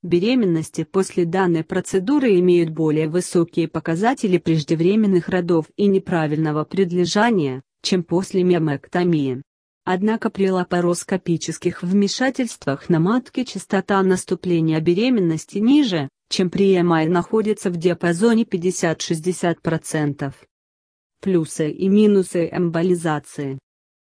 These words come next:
Любая медикаментозная процедура имеет свои преимущества и недостатки. Эмболизация маточных артерий –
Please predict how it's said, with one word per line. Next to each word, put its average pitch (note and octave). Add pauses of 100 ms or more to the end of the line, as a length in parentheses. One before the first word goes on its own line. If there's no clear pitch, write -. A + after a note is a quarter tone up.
(140)
Любая F3
медикаментозная F3
процедура F#3
имеет D#3+
свои D#3+
преимущества A#3
и -
недостатки. E3+ (440)
Эмболизация E3+
маточных E3
артерий – D3